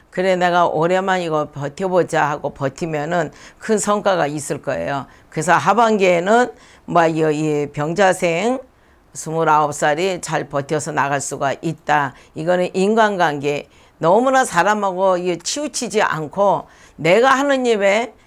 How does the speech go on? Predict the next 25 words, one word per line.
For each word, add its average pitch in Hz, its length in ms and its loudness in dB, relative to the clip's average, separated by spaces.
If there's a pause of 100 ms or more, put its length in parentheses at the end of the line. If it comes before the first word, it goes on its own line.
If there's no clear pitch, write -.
(120)
그냥 185 360 0
이 170 120 -2
무단히 160 500 0
하고 196 340 -2
넘어가면은 156 840 -2
큰 - 340 -10
문제는 156 640 -4
없으니까, 160 720 -2 (260)
될 165 160 -4
수 208 140 -6
있으면은 214 640 0
인간하고 185 500 2
부딪히지 170 500 -6
않는 214 240 -2
것이 220 220 -6
좋습니다. 143 880 -2 (380)
그래서 202 480 4
이 185 240 0
병자생 185 600 -2
분들이, 175 600 0 (300)
어, 175 320 6
이제 170 280 0
이 165 140 2
구월 254 480 2
달서부터는, 180 1040 0